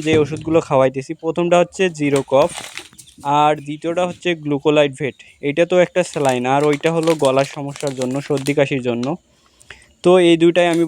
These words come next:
বর্তমান খাওয়াইতেছি। অ্যান্টিবায়োটিক আমি এখনও খাওয়াইতেছি না, কারণ অ্যান্টিবায়োটিক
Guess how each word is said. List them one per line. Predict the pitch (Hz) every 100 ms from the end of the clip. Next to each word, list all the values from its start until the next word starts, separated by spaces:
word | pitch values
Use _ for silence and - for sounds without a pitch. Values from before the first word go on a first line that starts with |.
| 156
বর্তমান | 135 156 156 151
খাওয়াইতেছি। | 139 135 135 135 151 -
অ্যান্টিবায়োটিক | 160 160 170 175 170 175
আমি | 160 156
এখনও | 151 165 160 -
খাওয়াইতেছি | 135 139 143 139 135 127
না, | 156 - _ _ _ _ _ _ _ _ _ -
কারণ | 143 151 151
অ্যান্টিবায়োটিক | 151 170 175 170